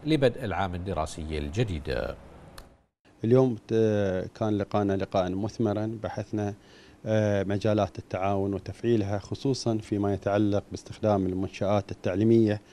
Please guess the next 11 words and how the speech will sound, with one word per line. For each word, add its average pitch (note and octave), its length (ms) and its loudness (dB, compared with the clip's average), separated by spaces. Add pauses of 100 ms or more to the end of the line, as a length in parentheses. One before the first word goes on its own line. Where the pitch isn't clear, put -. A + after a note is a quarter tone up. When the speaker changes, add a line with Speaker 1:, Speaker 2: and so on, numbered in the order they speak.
(580)
Speaker 2:
بعد A2 380 4
نهاية A2 340 -2
الدوام G#2 420 0
الرسمي، F#2+ 480 -6 (800)
لأن A#2+ 340 4
أيضًا A#2 360 2
هذه G#2 340 -2
المنشآت G2+ 640 -4
ممكن G#2+ 340 -4
أن F#2+ 140 -4
تسهم G#2+ 500 -4